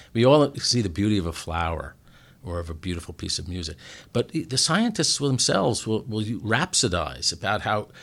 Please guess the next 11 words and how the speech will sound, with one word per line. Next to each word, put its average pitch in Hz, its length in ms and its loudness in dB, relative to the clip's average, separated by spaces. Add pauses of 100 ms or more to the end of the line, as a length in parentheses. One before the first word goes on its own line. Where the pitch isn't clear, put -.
(140)
astonishingly 131 960 2
beautiful 101 720 0 (380)
the 104 80 -2
mathematics 110 1040 -2 (180)
is 110 540 0
upon 104 420 -2
which 98 220 -4
the 104 60 -6
universe 95 340 -6
is 90 100 -8
constructed. - 800 -10